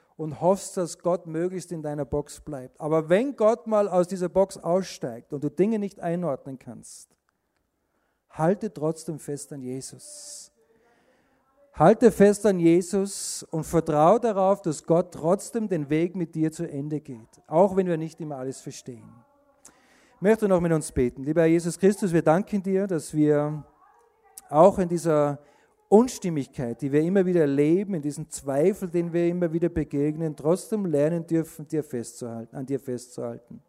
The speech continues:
Ich danke dir, Herr Jesus, dass wir auch, äh, in dieser Dissonanz, die wir in verschiedenen Bereichen vielleicht manchmal erleben müssen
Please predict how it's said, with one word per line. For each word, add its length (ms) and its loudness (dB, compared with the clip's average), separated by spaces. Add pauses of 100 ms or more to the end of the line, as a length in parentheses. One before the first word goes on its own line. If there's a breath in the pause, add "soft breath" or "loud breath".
(760 soft breath)
Ich 60 -20
danke 320 4
dir, 160 0
Herr 80 0
Jesus, 540 -10
dass 260 -2
wir 220 6
auch, 320 2
äh, 260 2
in 60 -4
dieser 420 0
Dissonanz, 720 -2
die 180 -4
wir 220 4
in 100 2
verschiedenen 500 -4
Bereichen 520 -4
vielleicht 320 -4
manchmal 420 -6
erleben 420 -4
müssen 440 -18